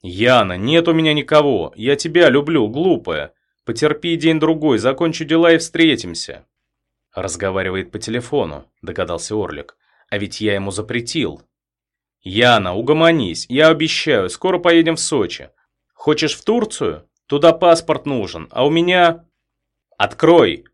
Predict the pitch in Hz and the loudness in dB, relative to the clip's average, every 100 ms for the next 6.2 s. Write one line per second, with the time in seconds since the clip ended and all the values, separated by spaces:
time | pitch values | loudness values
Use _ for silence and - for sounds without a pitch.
0 | _ 98 98 98 95 95 92 90 123 165 | _ -12 -4 -2 0 -4 -6 -6 -4 -4
1 | - 110 92 80 78 _ _ _ _ _ | -4 -6 -6 -8 -12 _ _ _ _ _
2 | _ _ - 98 135 170 143 98 - 76 | _ _ -12 -2 6 6 6 0 -8 -12
3 | _ _ _ _ _ - 113 170 165 - | _ _ _ _ _ -2 4 4 2 0
4 | 175 175 139 - - - _ _ _ _ | 4 4 4 0 -10 -16 _ _ _ _
5 | - - 117 117 117 131 131 165 143 85 | -8 -4 -2 0 4 4 6 6 6 4
6 | - - | -4 -14